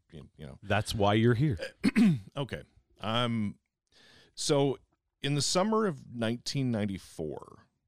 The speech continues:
Speaker 1: actually, in, it was probably shortly after that. It was in the, in the, in the fall of nineteen ninety-four. Um, I was in my second year of college, taking the radio television program at, uh, at Centennial College here in Toronto,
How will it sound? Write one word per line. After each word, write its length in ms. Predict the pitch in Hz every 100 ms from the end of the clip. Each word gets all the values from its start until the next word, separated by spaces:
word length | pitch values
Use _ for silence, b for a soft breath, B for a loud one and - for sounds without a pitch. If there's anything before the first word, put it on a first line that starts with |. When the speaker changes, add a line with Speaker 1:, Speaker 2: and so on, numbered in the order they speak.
| _ _ _ -
Speaker 1:
actually, 400 | 147 - 143 147
in, 460 | 151 117 120 104 _
it 260 | - - - _ _ _ _ _
was 100 | - -
probably 520 | 160 170 147 120 107 104 _ _ _ _ _ _ _ - - - _ _ _ _
shortly 440 | - 156 143 123
after 220 | 95 87 67
that. 180 | 58 -
It 40 | -
was 140 | 87
in 80 | 82
the, 60 | 76
in 200 | 92 82
the, 80 | 71
in 120 | 82
the 60 |
fall 340 | 76 92 82 71
of 120 | 69
nineteen 280 | 73 78 78
ninety-four. 440 | 71 67 67 65 - B B B B B B -
Um, 480 | 110 123 127 117 110 - _ _ -
I 100 | 143
was 140 | 202
in 80 | 226
my 80 | 208
second 440 | - 151 135 131
year 340 | 104 98 101 101
of 200 | - 95
college, 600 | - 87 78 - - - _ _ _
taking 300 | 113 95 104
the 100 | 92
radio 320 | 92 90 92
television 500 | 90 92 87 80 85
program 500 | 78 87 71 78 80
at, 280 | 78 - -
uh, 260 | 87 69 69 50 67 -
at 160 | 80 -
Centennial 440 | 98 95 92 87
College 340 | - 80 73 -
here 120 | 80
in 40 | 76
Toronto, 400 | 71 62 69